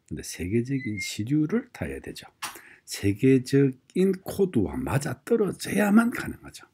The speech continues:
가장 한국적인 것이 가장 세계적이다,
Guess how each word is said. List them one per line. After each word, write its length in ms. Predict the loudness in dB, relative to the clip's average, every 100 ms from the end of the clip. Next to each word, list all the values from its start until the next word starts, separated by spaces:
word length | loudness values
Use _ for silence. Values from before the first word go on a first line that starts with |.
| _ _ -20 -20 -20 -10
가장 280 | -2 0 0
한국적인 840 | 0 0 -2 -4 -4 -2 -4 -6
것이 260 | -6 -4
가장 300 | -4 -6 -8
세계적이다, 920 | -10 -8 -4 -4 -4 -8 -6 -8 -8